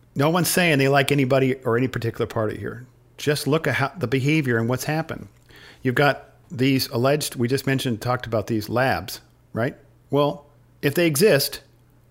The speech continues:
one could f-, probably f-, believe they're, let's say those, those labs were somebody else's labs and they're in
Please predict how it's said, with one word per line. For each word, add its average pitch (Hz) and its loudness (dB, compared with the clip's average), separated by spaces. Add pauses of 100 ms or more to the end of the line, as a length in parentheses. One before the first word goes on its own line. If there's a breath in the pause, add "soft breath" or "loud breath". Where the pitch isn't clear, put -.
(380)
one 147 2
could 165 -4
f-, - -16 (120)
probably 170 0 (220)
f-, - -18 (480)
believe 135 2
they're, 151 2 (120)
let's 202 0
say 214 2
those, 170 2 (400 loud breath)
those 160 0
labs 151 2
were 131 0
somebody 151 0
else's 156 -2
labs 139 0
and 127 0
they're 139 0
in 135 0